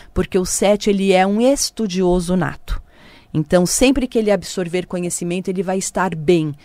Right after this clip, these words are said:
na frequência positiva. E não pode se conectar com a mente coletiva, né, gente? Porque nós estamos vivendo uma conturbação planetária,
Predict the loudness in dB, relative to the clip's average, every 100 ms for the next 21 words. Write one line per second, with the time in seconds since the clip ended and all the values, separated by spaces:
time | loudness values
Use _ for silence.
0 | -20 -6 -2 -2 -4 -4 -4 -2 -2 -2
1 | -2 -6 -6 -8 -8 -10 -12 -20 -8 4
2 | 4 4 6 6 6 0 0 2 2 0
3 | 2 4 2 2 2 2 -2 -2 -2 -2
4 | 0 0 0 2 0 0 -4 -8 -14 -14
5 | -14 -14 -10 -10 -2 2 2 2 0 -2
6 | -2 0 2 2 2 0 0 2 2 0
7 | -2 -2 -2 -4 -4 -2 -2 -2 -2 -2
8 | -4 -2 -2 -4 -2 4 6 6 4